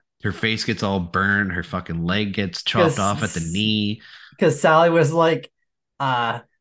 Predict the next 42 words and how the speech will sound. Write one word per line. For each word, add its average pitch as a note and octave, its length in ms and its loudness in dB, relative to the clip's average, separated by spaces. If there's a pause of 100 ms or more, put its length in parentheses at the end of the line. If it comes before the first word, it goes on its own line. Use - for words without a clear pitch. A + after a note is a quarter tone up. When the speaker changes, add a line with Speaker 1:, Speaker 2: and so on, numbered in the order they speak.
(300)
Speaker 2:
"Let's G3+ 180 2
see A3 180 2
what F3+ 220 2
fire F3+ 380 2
water E3+ 400 -2
does F3 320 -2
to E3 80 -8
that D3+ 280 -6
pretty F#3 300 0
face," E3+ 480 -2
or D#3 60 -4
something E3+ 260 0
Speaker 1:
Yeah. D#3+ 60 -2
Speaker 2:
like C#3 180 -6
that. C#3 320 -4
And D3+ 100 -8
then C#3+ 220 -4
she, D3 180 -10
like, C#3 160 -4
turns D3+ 260 -2
around C#3 120 0
and - 100 -6
smashes C#3+ 600 -4
Sally's C#3+ 360 -2
face B2+ 300 -10
into A2 300 -12
it. A2+ 260 -12 (260)
Speaker 1:
Mm-hmm. E2+ 280 -4 (500)
Speaker 2:
And D3+ 140 -2
then C#3+ 200 -2
Sally's D#3+ 480 0
leg C#3+ 360 -2
gets C3 200 -8
shot C#3 360 0
off C3+ 240 -2
<laughs> - 0 -
by D3+ 200 -2
a F#3+ 120 4
shotgun. C#3 840 -6
Speaker 1:
<laughs> G#3+ 40 2 (2000)
Speaker 2:
And C4+ 180 -4
then A#3 360 0